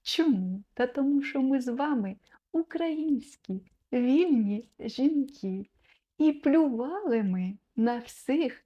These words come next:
хто нам скаже: "Ну-ну-ну, у вашому віці". Що хочемо,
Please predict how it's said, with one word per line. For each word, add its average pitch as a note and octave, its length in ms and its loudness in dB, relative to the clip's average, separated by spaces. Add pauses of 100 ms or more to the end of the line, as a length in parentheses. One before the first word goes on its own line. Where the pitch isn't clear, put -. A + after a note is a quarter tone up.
хто - 360 -2
нам A#3+ 240 -2
скаже: C4+ 680 -2 (460)
"Ну-ну-ну, A#3 720 6
у C4+ 340 4
вашому A3 640 -2
віці". G3+ 580 -6
Що B3+ 200 0
хочемо, G#3 600 -2